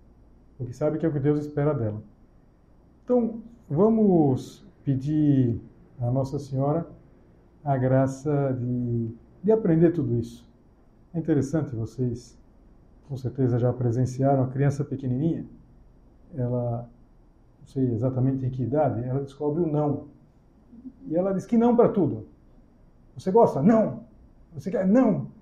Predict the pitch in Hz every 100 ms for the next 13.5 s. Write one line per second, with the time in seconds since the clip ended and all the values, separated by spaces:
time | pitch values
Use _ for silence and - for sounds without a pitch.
0 | - - - 190 196 170 170 180 - 185
1 | 190 190 185 185 180 175 180 190 175 180
2 | 180 165 - 180 170 - - - - -
3 | 160 143 156 190 175 165 190 - - _
4 | _ - 147 151 170 - 151 156 151 135
5 | 117 - - _ _ _ - - - 151
6 | - - - 170 147 143 151 147 131 147
7 | 196 135 196 220 135 - _ _ _ _
8 | - _ _ _ _ 185 175 175 165 160
9 | - _ - _ - - 247 131 127 131
10 | 175 151 - - 160 151 117 104 - 107
11 | 139 143 - 110 113 143 147 151 - -
12 | _ _ 175 196 208 - 156 - 170 131
13 | 135 180 - -